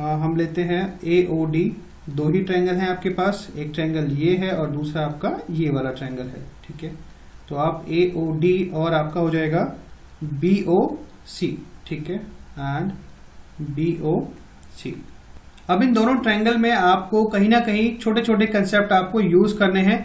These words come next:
Lines and angle वाली जो मेरी videos हैं, अगर आपने नहीं देखी हैं, तो उसमें मैंने काफ़ी बार समझाया है कि जब आपकी दो parallel lines होती हैं, ठीक है, और let's say मैंने यहाँ पर एक line draw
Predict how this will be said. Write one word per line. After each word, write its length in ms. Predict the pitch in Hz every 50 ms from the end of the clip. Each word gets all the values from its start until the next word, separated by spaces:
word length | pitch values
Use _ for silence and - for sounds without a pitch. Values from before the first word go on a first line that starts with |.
| - - - - - - 165
Lines 360 | 165 165 165 185 220 233 226
and 100 | 254 226 208
angle 300 | 196 196 196 214 220 214 196
वाली 240 | 202 190 196 202
जो 120 | 202 208 202
मेरी 180 | 202 202 202 202
videos 440 | 170 175 170 160 175 190 196 190 196
हैं, 80 | 202 208
अगर 200 | 202 196 196 190
आपने 280 | 185 185 190 196 185 180
नहीं 220 | 175 170 185 196
देखी 260 | 185 196 190 185 196 196
हैं, 160 | 196 202 202
तो 80 | 202 190
उसमें 220 | 180 180 - 202
मैंने 200 | 190 190 196 190 185
काफ़ी 240 | 180 170 170 196
बार 160 | 185 185 190 185
समझाया 440 | 185 185 170 165 165 165 175 185 190
है 160 | 185 180 180 196 - - - - - - - - - -
कि 80 | 226
जब 140 | 208 226 220
आपकी 260 | 220 220 220 - 240 226
दो 180 | 196 208 220 233 226 -
parallel 320 | 202 190 190 202 202 196
lines 300 | 180 180 180 202 202 - -
होती 280 | 160 151 156 185 180 165
हैं, 160 | 165 135 - - - - - - - - - - - - -
ठीक 220 | - 165 156 151 165
है, 80 | 175 190 190 - - - - - - - - - - -
और 100 | 151 151
let's 240 | 156 165 170 165 -
say 140 | - 202 185 180 185
मैंने 220 | 180 185 185 185
यहाँ 440 | 180 180 170 170 170 - 208 208 208 202
पर 240 | 196 202 196 202 202 - - - - -
एक 140 | 175 175 - 180
line 280 | 170 170 175 185 190
draw 140 | - 175 175